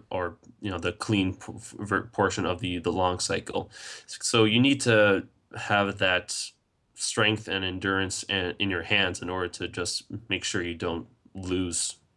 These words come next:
the kettlebell, basically. So that's most, mostly applicable in the, the snatch, for instance, 'cause for, you know, at least for half the set, you need to hold on to the damn kettlebell, <laughs> really,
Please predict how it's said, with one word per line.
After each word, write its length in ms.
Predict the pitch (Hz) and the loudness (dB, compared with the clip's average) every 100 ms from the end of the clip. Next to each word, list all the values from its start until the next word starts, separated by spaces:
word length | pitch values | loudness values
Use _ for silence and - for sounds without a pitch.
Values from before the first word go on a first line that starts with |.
| - | -8
the 100 | 101 | -2
kettlebell, 520 | 117 101 95 82 - | 2 2 2 -4 -4
basically. 540 | 87 - - 85 - - - - - - | -4 -4 -6 -8 -8 -10 -20 -20 -18 0
So 160 | 107 | 4
that's 120 | 113 | 4
most, 300 | 120 147 131 | 6 6 4
mostly 340 | 123 147 - 120 | 2 2 2 2
applicable 540 | 113 113 107 98 92 | 2 -2 -2 -4 -4
in 180 | 92 92 | -4 -8
the, 360 | 92 87 87 90 _ | -10 -10 -10 -14 _
the 80 | - | -10
snatch, 420 | 92 101 90 87 | -6 -2 0 -2
for 140 | - 90 | -6 -8
instance, 460 | 87 - 90 - - - - _ _ _ | -6 -6 -6 -8 -10 -20 -20 _ _ _
'cause 180 | 104 92 | -4 -2
for, 480 | - 104 98 95 95 | 0 0 2 0 -2
you 100 | 107 | 0
know, 60 | 95 | 0
at 80 | 98 | 2
least 200 | 110 - | 0 2
for 140 | 107 | 2
half 240 | 107 104 | 2 0
the 60 | 107 | -2
set, 360 | - - 95 - | -4 2 0 0
you 80 | |
need 360 | 92 92 95 95 | -4 -4 -4 -4
to 400 | - 92 87 82 _ _ _ _ _ _ _ _ _ - | -6 -4 -6 -8 _ _ _ _ _ _ _ _ _ -4
hold 260 | - 120 | 2 6
on 280 | 110 113 107 | 8 6 4
to 100 | 101 | 0
the 120 | 95 92 | -6 -4
damn 240 | 95 87 | -4 -4
kettlebell, 640 | - 101 95 - 95 117 117 | -4 -4 -2 -2 0 0 -2
<laughs> 60 | - | 0
really, 380 | 113 92 107 | 2 2 -2